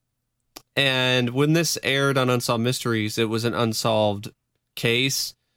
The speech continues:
Uh, they were looking for the killers, but there was thankfully an update, so this has been solved.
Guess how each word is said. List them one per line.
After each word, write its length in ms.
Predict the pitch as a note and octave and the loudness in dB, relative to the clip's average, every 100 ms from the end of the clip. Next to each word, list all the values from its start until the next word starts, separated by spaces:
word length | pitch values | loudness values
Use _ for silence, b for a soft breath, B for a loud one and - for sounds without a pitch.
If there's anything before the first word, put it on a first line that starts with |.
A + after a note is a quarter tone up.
| _ _ - | _ _ -2
Uh, 420 | A2+ A2 G#2+ G#2 | 0 2 2 2
they 140 | A2+ | 2
were 200 | G#2+ G#2+ G#2 | 0 0 0
looking 360 | A#2 A2+ C3 | -2 0 -2
for 420 | A#2+ B2+ B2 A#2+ - - | -2 0 2 0 -4 -4
the 80 | B2+ | -2
killers, 640 | - B2+ B2+ B2+ C3 - _ _ _ | 0 2 2 0 -4 -10 _ _ _
but 160 | A#2+ G#2+ | -4 0
there 180 | A#2 A2 | 2 2
was 140 | A2 | 0
thankfully 400 | - C#3+ - B2+ | 0 0 0 0
an 60 | A2 | 2
update, 480 | A#2 - B2 A#2+ - | 0 0 0 0 -4
so 180 | - A2 | -4 0
this 220 | A2+ - | 0 -2
has 100 | A2+ | -4
been 160 | A2 G2 | -4 -4
solved. 500 | - G#2 - - | -4 -6 -6 -10